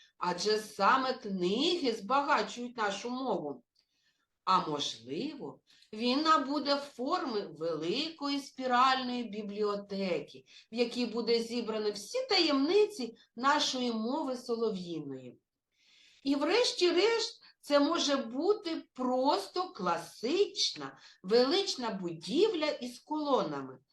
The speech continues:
та світлими просторими залами.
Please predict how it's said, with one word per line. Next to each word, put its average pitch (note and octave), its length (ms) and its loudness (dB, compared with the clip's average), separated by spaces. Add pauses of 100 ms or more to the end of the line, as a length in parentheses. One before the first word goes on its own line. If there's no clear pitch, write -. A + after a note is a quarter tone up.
(140)
та D3+ 140 -4
світлими A3+ 960 -2
просторими G#3+ 920 2
залами. F3+ 720 2